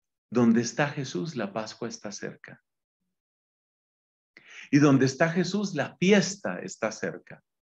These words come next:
Jejeorte. Jeorte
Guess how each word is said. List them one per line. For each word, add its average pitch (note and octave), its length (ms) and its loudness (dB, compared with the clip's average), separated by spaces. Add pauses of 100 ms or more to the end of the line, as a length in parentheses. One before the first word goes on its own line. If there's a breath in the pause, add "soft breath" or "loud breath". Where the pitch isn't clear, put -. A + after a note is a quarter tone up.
(480)
Jejeorte. B2 1080 0 (1200)
Jeorte D3+ 960 2